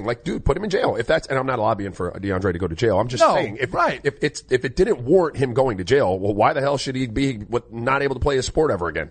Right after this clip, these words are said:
Speaker 2: Right, absolutely. So it'll be interesting to see, uh, what happens with him at Florida Atlantic. Does he get, I hope he does. You know, I hope he does get things changed around. Maybe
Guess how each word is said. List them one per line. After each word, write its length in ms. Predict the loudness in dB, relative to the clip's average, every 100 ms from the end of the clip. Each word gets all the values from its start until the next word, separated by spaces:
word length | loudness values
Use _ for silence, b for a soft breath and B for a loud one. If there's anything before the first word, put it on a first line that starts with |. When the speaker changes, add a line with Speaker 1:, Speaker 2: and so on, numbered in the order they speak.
| -2
Speaker 2:
Right, 220 | -2 -2 -2
absolutely. 480 | -4 -4 -6 -6 -2
So 140 | 0
it'll 80 | 2
be 100 | 0
interesting 220 | -2 -2
to 40 |
see, 160 | 0 2
uh, 220 | 4 2
what 160 | 0 0
happens 260 | 0 -2
with 80 | -4
him 80 | -4
at 80 | -2
Florida 260 | 0 0 0
Atlantic. 280 | -2 -4 -4
Does 140 | -6
he 60 | -4
get, 160 | -4
I 60 | -2
hope 140 | -2
he 40 | 0
does. 360 | 0 -2 -10 -10
You 80 |
know, 220 | -6 -4 -4
I 140 | -2
hope 140 | -4 -2
he 60 |
does 200 | -2 0
get 120 | -2 -2
things 160 | -4
changed 200 | -2 -2
around. 220 | 0 0 0
Maybe 380 | 0 0 -4